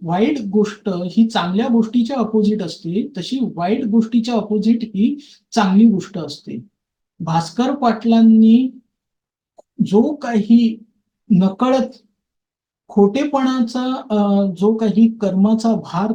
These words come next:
तयार केला होता, तो नष्ट करण्यासाठी तिकडे प्रामाणिकपणाचं उदाहरण म्हणजे कुत्रा तिकडे आला आणि तो कुत्रा भास्कर पाटलांना चावला.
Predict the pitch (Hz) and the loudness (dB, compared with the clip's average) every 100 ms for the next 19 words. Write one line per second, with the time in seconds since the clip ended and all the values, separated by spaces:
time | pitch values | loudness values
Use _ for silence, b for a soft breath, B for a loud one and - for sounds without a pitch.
0 | 208 190 196 - 190 185 165 156 - 170 | -4 -4 -4 -4 -6 -6 -8 -12 -10 -8
1 | 214 226 b _ _ _ - 247 202 214 | -6 -8 b _ _ _ 0 4 6 4
2 | - 247 233 196 180 180 - 156 - 190 | 0 -6 -4 -4 -4 -8 -10 -10 -4 0
3 | 247 - _ _ - 208 220 240 254 - | 0 -2 _ _ -4 0 4 2 0 -8
4 | - 190 190 220 294 320 - 233 208 202 | -2 0 4 4 2 0 -4 0 2 0
5 | 202 185 165 160 175 190 226 226 - 175 | -2 -4 -4 -4 -2 2 2 2 -6 -6
6 | 170 165 196 190 196 196 185 190 - _ | -4 -2 -4 -6 -8 -6 -6 -6 -8 _
7 | _ _ _ _ 180 175 170 156 156 185 | _ _ _ _ -10 -6 -6 -6 -6 -6
8 | 170 180 240 - _ _ _ _ 233 226 | -4 0 0 -2 _ _ _ _ 0 0
9 | 208 - 180 175 165 156 180 160 160 135 | -2 -6 -6 -6 -8 -10 -12 -12 -12 -12
10 | 151 143 135 - - | -14 -14 -14 -18 -20